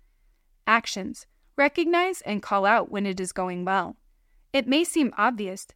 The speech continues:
but it's easy not to notice when everything moves smoothly.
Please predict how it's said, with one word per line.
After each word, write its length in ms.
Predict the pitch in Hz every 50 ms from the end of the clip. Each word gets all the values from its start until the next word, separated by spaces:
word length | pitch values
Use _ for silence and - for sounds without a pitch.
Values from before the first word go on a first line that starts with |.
| _ -
but 100 | 302 285
it's 200 | 311 294 - -
easy 300 | - 262 302 - 370 370
not 200 | 320 254 - - -
to 100 | 214 202
notice 420 | 202 214 247 262 208 190 - -
when 160 | 247 233 -
everything 540 | - - 262 302 294 247 - 196 190 190 185
moves 200 | 185 190 190 -
smoothly. 640 | - - - 208 220 254 262 220 - - - -